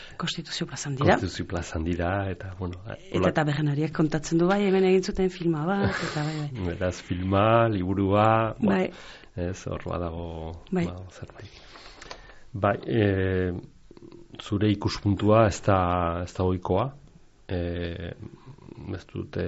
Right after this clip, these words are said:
Speaker 2: erranen literaturan ezakit, euskal literaturan lehen aldiz da horrelako ikuspegi batetik, eh, kontatzen dena istorio bat, eh? Atzegoia lorren, eh, jende xumeen historia egiten, baino, a, em,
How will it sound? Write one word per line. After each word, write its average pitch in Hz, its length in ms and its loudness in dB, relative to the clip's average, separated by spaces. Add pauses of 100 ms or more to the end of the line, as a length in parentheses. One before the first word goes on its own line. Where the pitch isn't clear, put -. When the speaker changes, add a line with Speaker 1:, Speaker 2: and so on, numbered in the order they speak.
Speaker 2:
erranen 87 480 -4
literaturan 90 640 -2
ezakit, 90 440 -2
euskal 92 260 -4
literaturan 92 680 -2
lehen 92 240 2
aldiz 87 320 0
da 92 140 2
horrelako 90 840 -2 (460)
ikuspegi 95 480 0
batetik, 92 560 -2
eh, 90 400 0
kontatzen 92 500 -2
dena 95 600 2 (240)
istorio 95 560 0
bat, 80 260 -8 (100)
eh? 95 200 -2 (720)
Atzegoia 95 640 2
lorren, 101 560 2
eh, 92 420 -4
jende 98 240 2
xumeen 104 720 2 (1000)
historia 95 680 0
egiten, 101 540 2
baino, 98 440 2
a, 87 160 -2
em, 95 300 -6